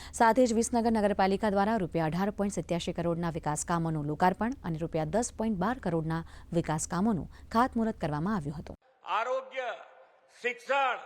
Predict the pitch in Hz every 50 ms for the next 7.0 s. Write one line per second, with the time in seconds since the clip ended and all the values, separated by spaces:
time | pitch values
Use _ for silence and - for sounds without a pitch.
0 | - - - - - - - - - - 220 247 240 - - 269 285 269 254 226
1 | 185 - - - - - - - _ - 196 226 233 220 208 - 240 233 226 254
2 | 269 294 285 262 247 240 247 240 240 233 190 226 233 233 233 226 226 226 214 220
3 | - _ 262 262 269 254 247 - - 226 220 - 226 233 233 226 226 - - 214
4 | 214 214 233 240 247 247 233 226 220 190 190 - 226 226 233 220 - 190 202 185
5 | 160 151 - - - - - - - - - _ _ - 220 233 240 233 226 220
6 | 220 220 214 220 208 185 180 - - - 196 202 190 170 156 - - - -